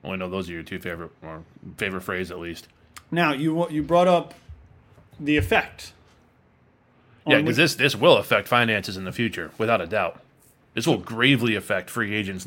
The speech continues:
Speaker 1: going into the twenty twenty-one season. So remember how Mookie Betts wanted that, was it ten-year, five hundred million dollar contract with
Speaker 2: I
Speaker 1: the
Speaker 2: got
Speaker 1: Red
Speaker 2: it
Speaker 1: Sox?
Speaker 2: for, I got it for you, Chris.
Speaker 1: The one he
Speaker 2: 'Cause I,
Speaker 1: wanted?
Speaker 2: 'cause I want, I wanted you, I wanted to make sure we got this right.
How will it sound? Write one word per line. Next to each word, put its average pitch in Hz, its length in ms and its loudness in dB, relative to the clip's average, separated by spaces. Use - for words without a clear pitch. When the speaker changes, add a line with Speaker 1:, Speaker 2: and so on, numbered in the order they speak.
Speaker 1:
going 104 300 -4
into 104 300 -8
the 90 40 -12
twenty 107 240 -8
twenty-one 101 460 -6
season. 80 420 -12
So 117 140 -2
remember 156 160 4
how 160 140 6
Mookie 131 440 0
Betts 131 240 6
wanted 117 280 2
that, 104 300 4
was 120 160 0
it 92 140 -8
ten-year, 123 440 2
five 113 240 6
hundred 113 180 0
million 110 260 0
dollar 107 280 2
contract 104 420 -4
with - 80 -2
Speaker 2:
I - 20 0
Speaker 1:
the - 40 -2
Speaker 2:
got 156 80 2
Speaker 1:
Red 147 100 0
Speaker 2:
it - 20 -4
Speaker 1:
Sox? 123 340 0
Speaker 2:
for, 135 60 -8
I 139 80 -2
got 147 200 -2
it 131 60 -8
for 131 160 -6
you, 120 100 -8
Chris. - 340 -10
Speaker 1:
The - 120 -4
one 117 120 2
he 117 60 4
Speaker 2:
'Cause 175 60 2
I, 202 60 4
Speaker 1:
wanted? 165 260 2
Speaker 2:
'cause 165 160 -2
I 160 80 2
want, 160 300 0
I 139 80 -6
wanted 165 320 -2
you, 165 200 0
I 135 120 -6
wanted 131 280 -6
to 151 60 -4
make 151 180 -2
sure 165 160 -4
we 175 140 -4
got 165 240 -6
this 190 220 -4
right. 151 160 -6